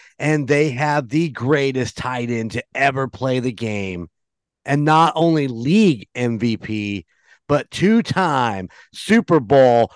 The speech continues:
quarterback. That's right. We are the Indiana Chiefs fans,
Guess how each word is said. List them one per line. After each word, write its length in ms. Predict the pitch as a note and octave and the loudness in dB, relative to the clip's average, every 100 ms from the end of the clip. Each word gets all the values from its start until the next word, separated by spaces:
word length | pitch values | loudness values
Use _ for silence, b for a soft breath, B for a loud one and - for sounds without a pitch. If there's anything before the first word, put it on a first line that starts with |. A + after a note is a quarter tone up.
| b | b
quarterback. 880 | - D3+ D3+ C3 G2 G#2 F#2+ F#2 - _ _ _ _ _ _ _ - | -2 4 4 2 -4 -4 -4 -8 -14 _ _ _ _ _ _ _ 2
That's 340 | F3 A3 - | 2 2 2
right. 400 | D#3+ C3 A2+ G#2 _ _ | 4 4 2 -2 _ _
We 240 | A#2 E3 G#3 | 2 4 6
are 280 | E3+ D#3 C#3 | 6 4 4
the 220 | C#3 C#3+ | -2 -2
Indiana 460 | E3+ F3 F3 F3+ F#3 | -2 0 2 0 -2
Chiefs 420 | - D#3 A#2+ - | -4 -4 -4 -6
fans, 600 | A#2+ A2 G2+ G2+ G2 | -6 -4 -4 -6 -8